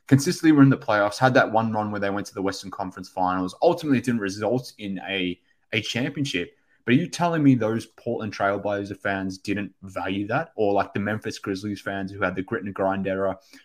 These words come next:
who never really won in the playoffs in terms of a championship, won to the Western Conference once, I believe, and I think that's it. But, like, we're consistently there, consistently had a good team. Like, are you gonna tell me those fans didn't value that team as well? So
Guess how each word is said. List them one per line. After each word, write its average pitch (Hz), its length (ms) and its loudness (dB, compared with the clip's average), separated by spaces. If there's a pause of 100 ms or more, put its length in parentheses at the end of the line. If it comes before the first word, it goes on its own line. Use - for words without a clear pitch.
(160)
who 101 440 2 (220)
never 170 220 4
really 156 200 6
won 110 220 4
in 135 100 6
the 98 80 -2
playoffs 117 400 0
in 107 120 -8
terms 101 240 -2
of 92 120 -6 (120)
a 90 80 -8
championship, 123 800 -4 (100)
won 127 200 4
to 135 100 -6
the 117 80 0
Western 113 280 -4
Conference 101 440 -6
once, 110 280 -2
I 101 60 0
believe, 92 340 -2
and 92 200 -2
I - 80 -8
think - 180 -6
that's 92 240 -4
it. 113 300 0 (440)
But, 104 120 -2
like, 139 140 6
we're 139 120 6
consistently 139 600 2
there, 101 240 2
consistently 131 520 -4
had 113 120 2
a 104 40 -2
good 113 240 -4
team. 104 440 -4 (440)
Like, 110 300 -4
are 110 60 -2
you 127 120 2
gonna 135 200 6
tell 120 180 -2
me 123 100 2
those 113 380 0
fans 135 320 0
didn't 120 240 -2
value 107 300 0
that - 180 -4
team 117 220 -4
as 95 120 -10
well? 131 360 -4 (280)
So 139 340 2